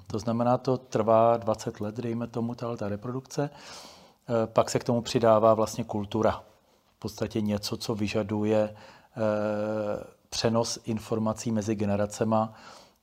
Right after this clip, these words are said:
a hodí se k tomu, eh, ta třetí generace, ne rodiče a děti, ale babičky a dědečci. A to je absolutně netriviální věc, protože,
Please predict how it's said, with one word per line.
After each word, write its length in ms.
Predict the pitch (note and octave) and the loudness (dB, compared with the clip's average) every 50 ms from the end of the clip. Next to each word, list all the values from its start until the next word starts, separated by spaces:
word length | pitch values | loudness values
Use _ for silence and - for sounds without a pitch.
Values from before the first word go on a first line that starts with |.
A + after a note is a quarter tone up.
| _ _ - | _ _ 4
a 440 | - A#2+ A2+ A2+ A2 A2+ A2+ - - - - | 6 8 8 8 8 4 0 -6 -20 -20 -10
hodí 300 | - - A#2+ A2+ A#2 G#2+ | -6 -4 -4 -2 -2 -2
se 160 | - - A#2 | -2 -2 -2
k 120 | - - | -4 -4
tomu, 640 | - - A2 A2 A2 A2 A2 A2 A2 G#2+ G#2+ A2 G#2 - _ _ _ _ _ _ _ - | -2 -2 0 2 2 2 2 0 0 -2 -4 -8 -12 -20 _ _ _ _ _ _ _ -6
eh, 420 | A2+ A2+ G#2 G#2 G#2 G#2 G#2+ A2 | -2 0 2 2 2 0 -2 -2
ta 160 | A2 - A#2 | 0 -2 -2
třetí 320 | - - A2 G2+ - A#2 G#2+ | -2 -2 -6 -6 -6 -6 -4
generace, 460 | A2 G#2 G2+ G2+ F#2+ G2 - - G#2 | -2 0 0 0 -2 -4 -4 -4 -2
ne 300 | G#2 A2 A2 G#2+ A2 - | 0 0 0 0 -2 -4
rodiče 460 | A2 G#2 G2+ G2+ G#2+ G#2+ G#2 - B2+ | -6 -4 -4 -2 -2 -4 -4 -4 -4
a 100 | A#2+ A#2 | -4 -4
děti, 420 | G#2 G2+ G2 - - G2+ F#2+ G2 G2 - - _ _ _ - | -4 -4 -6 -6 -6 -6 -6 -6 -8 -12 -20 _ _ _ -8
ale 380 | - G#2 G#2 G#2+ G#2+ G#2+ A2 - - - | -4 0 2 2 2 0 -2 -6 -14 -8
babičky 500 | G#2 G2 F#2+ F2+ G#2 F#2+ - - - A#2+ | -6 -4 -4 -4 -4 -6 -6 -8 -8 -6
a 60 | A#2+ | -6
dědečci. 680 | A2 G2 G2 F#2 F#2+ - - - - - G2+ F#2 F#2+ - _ - - - - - - - - - _ _ _ - | -4 -4 -4 -4 -6 -8 -8 -10 -10 -8 -8 -8 -10 -10 _ -20 -20 -20 -20 -20 -20 -20 -20 -20 _ _ _ -6
A 280 | - G#2+ G#2 G#2 G#2 G#2 G#2 - | -4 -2 0 0 -2 -2 -4 -4
to 120 | - A2+ G#2+ | -2 0 2
je 100 | A2 A2 | 2 2
absolutně 360 | G#2+ - - - A#2 A2 A2+ | 0 0 -2 -6 -4 -2 -2
netriviální 680 | G#2 G2+ - A2+ A2+ G#2+ G#2+ G#2+ G#2+ G#2+ G#2+ G#2+ G#2 | -2 -2 0 2 2 4 4 4 4 4 2 0 0
věc, 300 | G2 G2 F#2+ F#2+ - - | 0 -2 -2 -4 -6 -12
protože, 580 | - - G2 - - G#2 G2 F#2+ G#2+ G#2+ G#2+ | -12 -12 -10 -8 -6 -6 -4 -2 0 -2 -2